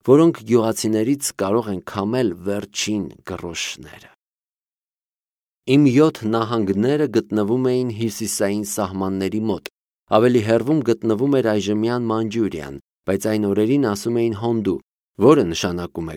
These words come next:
կարմիր գլուխներ։ Այնտեղ վայրենի քոչվորներն էին ապրում, որոնք անցնելով Յալը, մորեխի պես ամայացնում էին Չոսոնի հյուսիսային նահանգները։ Ասում էին,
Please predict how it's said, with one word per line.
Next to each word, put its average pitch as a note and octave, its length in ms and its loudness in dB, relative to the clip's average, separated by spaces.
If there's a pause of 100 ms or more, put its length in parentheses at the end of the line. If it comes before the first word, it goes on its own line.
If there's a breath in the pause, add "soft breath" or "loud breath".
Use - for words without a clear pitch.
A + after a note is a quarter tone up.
կարմիր F#2+ 540 -2
գլուխներ։ F2 640 -8 (960)
Այնտեղ A2 420 4
վայրենի G#2+ 540 2
քոչվորներն A2+ 840 -2
էին E2 200 -6
ապրում, D#2+ 420 -8 (160)
որոնք A2 460 2
անցնելով G2+ 720 -2
Յալը, G#2+ 380 0 (240)
մորեխի A#2 420 2
պես G2+ 220 -4
ամայացնում G2 760 -2
էին F#2+ 160 0
Չոսոնի G2 560 -2
հյուսիսային G2 720 -4
նահանգները։ F2+ 800 -8 (920)
Ասում D3 380 2
էին, F2 260 -4